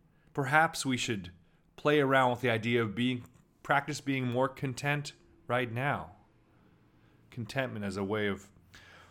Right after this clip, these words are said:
framing things, a way of, a state of looking at the world. So let's look now to Plato.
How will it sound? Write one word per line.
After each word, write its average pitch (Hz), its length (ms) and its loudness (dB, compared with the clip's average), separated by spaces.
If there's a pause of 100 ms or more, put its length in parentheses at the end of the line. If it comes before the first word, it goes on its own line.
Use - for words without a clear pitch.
framing 147 460 0
things, 104 280 -6
a 104 60 0
way 117 240 2
of, 101 280 -2 (540)
a - 40 -12
state 143 420 0
of 98 260 -2
looking 127 300 -2
at 123 140 -4
the 127 80 2
world. 92 520 -2 (720)
So 120 180 2
let's 135 380 4
look 139 200 2
now 120 240 0
to 107 180 -6
Plato. 107 720 0